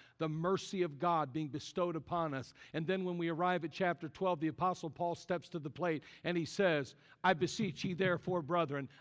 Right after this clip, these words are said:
I beg you, brethren, by the mercies of God," those mercies I have just shared with you, those mercies I've written you about, those mercies I've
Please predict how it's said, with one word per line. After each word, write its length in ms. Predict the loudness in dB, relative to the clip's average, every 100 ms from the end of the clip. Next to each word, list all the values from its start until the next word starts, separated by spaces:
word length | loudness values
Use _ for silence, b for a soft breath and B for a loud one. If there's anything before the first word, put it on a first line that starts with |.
| _
I 140 | 4 4
beg 420 | 6 6 6 2
you, 140 | -6
brethren, 640 | 2 6 6 4 -2 -4 -10 _ _ _ _ _ _ _ _ _ _ _ _ _ _ _ _ _ 4
by 140 | 6
the 120 | 6
mercies 560 | 8 8 8 4 2 4
of 140 | 4
God," 520 | 8 10 10 6 2 -6 _ _ _ _ _ _ b b b
those 260 | 4 6 4
mercies 540 | 6 6 4 4 8
I 140 | 8
have 180 | 8 2
just 260 | 2 2 2
shared 360 | 6 8 8
with 220 | 6 0 0
you, 180 | 0 B B
those 240 | 6 6 4
mercies 460 | 2 4 2 6
I've 220 | 6 6 4
written 280 | 2 4
you 140 | 4 4
about, 360 | 6 4 4 B B
those 240 | 6 6 6
mercies 480 | 6 6 6 2 8
I've 240 | 8